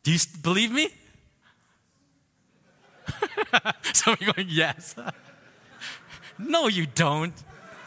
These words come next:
<laughs> Well, what if I ran a gray bar across both of them and showed you it? <laughs> Now, do you believe me?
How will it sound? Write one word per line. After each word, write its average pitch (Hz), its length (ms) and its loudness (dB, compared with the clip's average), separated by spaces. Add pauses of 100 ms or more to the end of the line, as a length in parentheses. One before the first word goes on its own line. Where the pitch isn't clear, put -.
(100)
<laughs> - 160 -8 (2000)
Well, 202 220 2
what 226 180 2
if 311 180 0
I 240 200 6
ran 190 500 4
a 208 40 2
gray 175 360 4
bar 180 340 4
across 170 320 0
both 170 320 0
of 156 80 2
them 131 220 2
and 120 100 -4
showed 131 320 -2
you 107 160 -6
it? 95 140 -12 (2500)
<laughs> 196 680 0 (1900)
Now, 156 280 4
do 185 100 -2
you 214 120 6
believe 220 320 2
me? 233 240 2